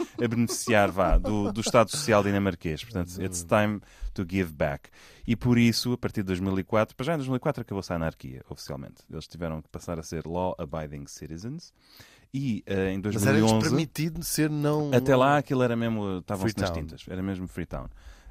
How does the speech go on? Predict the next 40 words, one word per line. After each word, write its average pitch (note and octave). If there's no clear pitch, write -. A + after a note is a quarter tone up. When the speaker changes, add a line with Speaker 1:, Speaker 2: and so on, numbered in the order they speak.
Speaker 1:
Ahm, G#2
em C#3
dois C#3
mil C#3+
e D3+
onze G2
o G2
Estado G#2+
moveu-se A#2
mesmo G#2+
contra F2
esta F2
gente F2
e E2
queria D2+
tirá-los D#2
dali F2+
para, F#2+
vá, F2+
vamos F#2
lá G2
transformar F2+
isto E2+
num E2+
bairro D#2+
civilizado, F#2
onde, E2
onde, E2
pronto, -
onde F2
isto -
se -
pareça G#2
com G2
Copenhaga. A2
E, B2+
e, A2
e A#2+
os, A2
eh, F2+